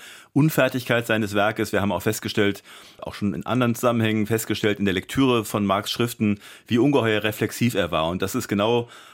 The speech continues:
auch, glaube ich, sein Problem gewesen ist, dass er immer wieder sein theoretisches Konzept überdacht hat und deswegen auch nicht fertig geworden ist. Beispielsweise mit seinem Hauptwerk,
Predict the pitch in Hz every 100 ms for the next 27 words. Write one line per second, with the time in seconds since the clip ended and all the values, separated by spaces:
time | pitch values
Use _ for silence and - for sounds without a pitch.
0 | - 113 110 110 107 107 101 90 92 143
1 | 120 98 98 104 98 110 - 127 110 107
2 | 104 101 - _ - 98 95 95 101 -
3 | - _ - 98 110 113 101 110 104 110
4 | 101 92 107 107 - 104 117 - - 101
5 | 113 110 104 98 101 107 110 113 87 80
6 | 78 - 85 95 95 92 92 - 92 90
7 | 95 - 101 -